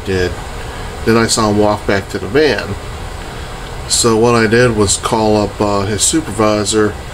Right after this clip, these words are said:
to remind him, "Hey man, he forgot my package." So he walked back to the van,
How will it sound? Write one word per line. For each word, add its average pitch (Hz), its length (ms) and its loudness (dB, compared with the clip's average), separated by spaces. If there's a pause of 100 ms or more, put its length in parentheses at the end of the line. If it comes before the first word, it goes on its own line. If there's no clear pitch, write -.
(360)
to - 120 -2
remind 113 440 4
him, 95 180 2 (680)
"Hey 160 120 4
man, 143 360 0 (420)
he 160 100 2
forgot 139 320 2
my 127 120 2
package." 143 720 -2 (680)
So 107 380 0
he 101 180 0
walked 110 380 2
back 123 300 -2
to 131 120 -6
the 117 80 -4
van, 98 480 2